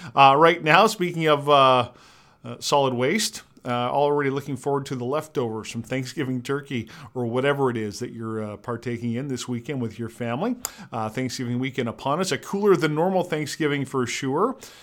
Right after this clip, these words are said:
Uh, thankfully, we're in for some sunshine, apparently,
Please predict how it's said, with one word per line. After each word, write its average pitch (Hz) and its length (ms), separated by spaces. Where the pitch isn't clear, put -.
Uh, 120 160
thankfully, 151 460
we're 131 220
in 139 80
for 135 100
some 120 180
sunshine, 139 540
apparently, 135 580